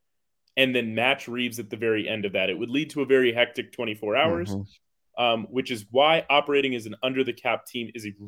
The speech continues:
Speaker 1: really, really difficult. Um, but if you wanted to do that, again, the options,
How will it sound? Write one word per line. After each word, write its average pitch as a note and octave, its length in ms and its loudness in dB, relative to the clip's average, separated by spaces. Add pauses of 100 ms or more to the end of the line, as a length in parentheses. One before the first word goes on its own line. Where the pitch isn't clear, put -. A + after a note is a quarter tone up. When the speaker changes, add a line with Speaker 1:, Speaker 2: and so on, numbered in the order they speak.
(200)
Speaker 1:
really, F3+ 360 -2
really B2 320 -2
difficult. C#3 580 -6 (560)
Um, A2 380 4
but C3 140 4
if C3 120 -2
you B2+ 80 0
wanted C#3+ 300 4
to - 80 -12
do C3 120 0
that, C3 220 2
again, A#2 340 -2
the A2 160 -2
options, A2+ 600 -2